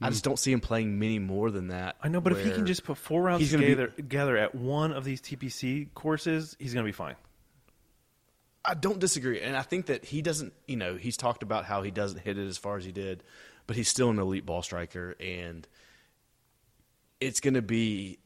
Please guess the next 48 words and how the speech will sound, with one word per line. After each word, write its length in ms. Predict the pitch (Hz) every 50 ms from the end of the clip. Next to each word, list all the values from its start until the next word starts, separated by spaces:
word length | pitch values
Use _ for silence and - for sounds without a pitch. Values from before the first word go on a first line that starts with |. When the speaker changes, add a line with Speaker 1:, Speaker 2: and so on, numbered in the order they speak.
| _ -
Speaker 1:
if 160 | 139 135 117 156
it 100 | 139 135
is, 220 | 139 139 123 117
I 40 | 117
think 160 | - 151 135
it's 120 | 127 - -
a 40 | 113
field, 360 | - - 123 120 117 117 110
a, 240 | 85 107 - - 101
a 40 | 107
limited, 440 | 101 101 101 104 98 - 117 107 107
a 40 |
field 340 | 101 - 110 107 107 107 -
sort 160 | - 110 107
of 80 | 107 101
event. 260 | 101 92 104 101 76
Maybe 180 | 92 104 101 101
it's 100 | - -
a 40 | 98
G 200 | 85 92 98 95
D 100 | 92 90
C, 380 | 85 - - 101 98 98 95 -
or 60 | - 95
a, 460 | 92 85 80 85 85 85 85 85 82
um, 300 | 82 82 82 82 80 - - _ _ _ _ - -
a 180 | 80 80 85 85 85 90 92
G, 400 | 85 - 92 90 87 87 87 82 - _ _ _ - 95 92 82
whatever 300 | 82 87 87 85 80 80
it 80 | 80
is, 180 | 80 80 80 80
the 200 | - 85 85 85
golf, 520 | 87 - 90 98 90 90 87 - - - - _ _ _ -
whatever 280 | 117 135 139 143 135 127
the 80 | 123
events 320 | 113 95 117 117 104 - 113
are 180 | 101 101 98
that 240 | 90 85 87 87 -
they, 460 | - 95 90 90 87 85 82 85 90 _ -
uh, 220 | 92 92 80 80
have 200 | 80 92 101 85
the 80 | 80 95
limited 340 | 90 92 92 90 87 85 80
of 100 | 80 -
fields. 380 | - 82 80 78 82 - - -
Speaker 3:
Right. 180 | 117 98 87 - - - _ -
Speaker 1:
So, 160 | - - 98
Speaker 2:
Oh, 120 | 87 85 85 87
yeah, 60 | 82